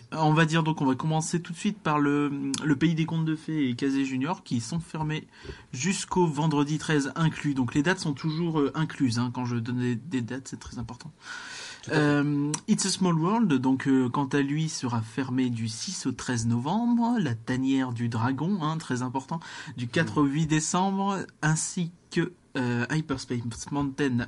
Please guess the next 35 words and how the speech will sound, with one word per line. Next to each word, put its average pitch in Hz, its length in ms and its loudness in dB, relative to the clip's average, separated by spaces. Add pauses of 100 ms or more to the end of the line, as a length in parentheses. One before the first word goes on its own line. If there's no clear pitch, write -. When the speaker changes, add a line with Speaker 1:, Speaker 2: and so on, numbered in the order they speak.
(100)
Speaker 1:
aux 185 80 0
mêmes 131 280 0
dates, 147 380 -4
donc 113 180 -4
quatre 156 280 -2
au 131 60 2
huit 127 120 -2
décembre. 180 560 0 (880)
Euh, 151 880 4
Blanche-Neige 185 480 2
et 143 40 0
les 131 100 -2
Sept 185 340 -6
Nains 165 240 0
seront 139 240 -4
quant 160 200 -4
à 160 100 -4
eux 156 200 2 (120)
fermés, 160 640 -2 (100)
euh, 120 260 0
du 127 160 -4
onze 160 220 0
au 139 100 2
vingt-deux 139 340 -2
décembre, 139 440 -2
hein, 127 380 0
cachés 131 260 -4
dans 123 80 0
la 117 100 0
mine 139 220 0
sans 120 180 -6
doute, 180 320 -2 (540)
tandis 175 400 2
que 196 160 -2
R-, 139 340 -4